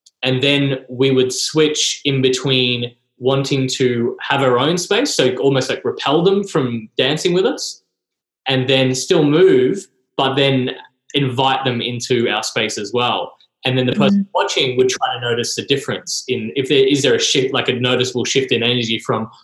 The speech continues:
Speaker 1: "I wanna be by myself" to "I'm inviting you in," and things like that.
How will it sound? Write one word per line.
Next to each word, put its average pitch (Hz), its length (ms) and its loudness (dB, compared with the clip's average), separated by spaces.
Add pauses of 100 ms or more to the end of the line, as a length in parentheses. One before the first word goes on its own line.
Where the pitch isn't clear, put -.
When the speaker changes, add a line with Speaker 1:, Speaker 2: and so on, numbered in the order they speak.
(180)
Speaker 1:
"I 131 100 0
wanna 123 220 2
be 120 100 2
by 117 160 0
myself" 117 600 0
to 123 140 4
"I'm 117 140 0
inviting 110 440 -4
you 107 160 -14
in," 117 280 -2 (420)
and 107 140 -10
things 113 200 -2
like 107 200 -4
that. 107 240 0